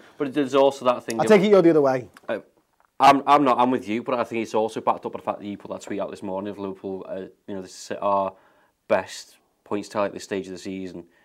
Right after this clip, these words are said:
Speaker 1: We've had two in the top five, but we've blown the Premier League. I don't think we'll do that this season, but there's still that doubt in my mind of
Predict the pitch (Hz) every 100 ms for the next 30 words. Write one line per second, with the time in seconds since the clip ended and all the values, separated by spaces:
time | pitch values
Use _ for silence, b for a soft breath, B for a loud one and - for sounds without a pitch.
0 | b - 92 - 98 92 92 92 101 98
1 | 90 - _ - 87 95 - 98 92 92
2 | 92 95 98 107 120 117 b b b -
3 | - 107 95 98 98 98 101 - - 113
4 | 110 107 87 - 101 - 95 92 90 90
5 | 90 87 90 -